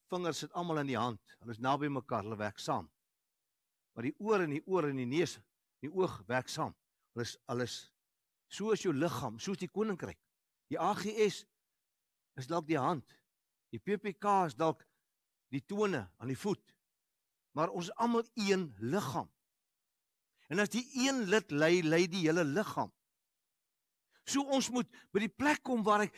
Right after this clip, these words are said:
"Here, waarmee is ek besig? Is ek besig met die liggaam van Christus of het ek my afgeskei?" O, hierdie hand. <laughs> Haha. Hierdie hand.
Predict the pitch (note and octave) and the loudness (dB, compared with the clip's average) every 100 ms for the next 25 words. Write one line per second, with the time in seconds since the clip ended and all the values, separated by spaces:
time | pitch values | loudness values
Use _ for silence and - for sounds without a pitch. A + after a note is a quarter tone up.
0 | - A#3+ D4+ A#3 F#3 A3+ C#4+ F4 - B3+ | 0 2 2 2 2 2 2 0 0 -4
1 | D#3+ B3+ C4 F3 - - D#3 E3+ D3 F#3 | -2 -2 -2 -2 -6 -8 -4 -2 0 0
2 | D#3+ C#3 B2+ C#3 E3+ D#3+ D3 - C#4 - | 0 -2 0 0 -2 -4 -6 -4 -4 -6
3 | D4+ - - _ - E3+ G3+ F#3 - - | -8 -10 -16 _ -10 -6 -6 -6 -6 -6
4 | A3 - A3 - - G2 - _ _ _ | -8 -6 -8 -8 -8 -12 -14 _ _ _
5 | _ _ _ _ _ _ _ _ _ _ | _ _ _ _ _ _ _ _ _ _
6 | A2 C3+ C#3+ B2+ C#3 E3 E3 D3 G#2+ - | -2 2 4 4 2 2 4 4 0 -10
7 | - - C3 - A#2 F#2+ E2+ _ _ _ | -14 -4 -4 -2 -4 -4 -8 _ _ _
8 | _ _ _ _ _ B2+ F3 F3+ C#3 F2 | _ _ _ _ _ 0 2 4 2 0
9 | - | -12